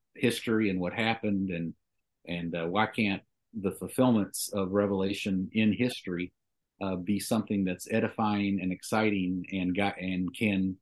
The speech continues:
guide us by example and application for things today? So I think that's the first thing I would encourage people on. Uh, little anecdotes. I mean, you know, the abomination of desolation basically means when Christ walked out of the temple,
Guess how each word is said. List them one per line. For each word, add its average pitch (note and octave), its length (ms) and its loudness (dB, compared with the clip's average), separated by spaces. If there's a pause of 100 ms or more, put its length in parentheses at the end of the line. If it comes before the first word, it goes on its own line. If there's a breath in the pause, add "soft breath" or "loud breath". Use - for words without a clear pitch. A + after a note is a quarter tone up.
(120)
guide G#2+ 280 2
us - 160 -6
by F#2+ 300 0
example G2+ 580 -2
and F#2 100 0
application F#2 680 -4 (200)
for F#2+ 120 -6
things F#2+ 320 -4
today? F2+ 260 -4 (1300)
So G2+ 140 2
I G2 80 2
think A#2+ 200 2
that's B2+ 200 2
the F#2 120 -6
first B2 240 6
thing G2 180 2
I F2+ 80 0
would F2+ 140 -2
encourage F2+ 440 -2
people D#2+ 300 -6
on. D2+ 240 -6 (540)
Uh, F#2+ 340 2
little C3 380 6
anecdotes. C3 880 4
I A2+ 40 2
mean, A2 200 4
you B2 100 6
know, F#2+ 80 4
the G2+ 80 6
abomination A#2+ 640 6
of F2+ 100 -6
desolation G2+ 920 2
basically G2 480 2
means F#2+ 520 0 (340)
when G2 160 2
Christ - 600 4
walked G#2+ 500 6
out B2 200 8
of G2 140 2
the G2+ 80 -6
temple, F#2 500 2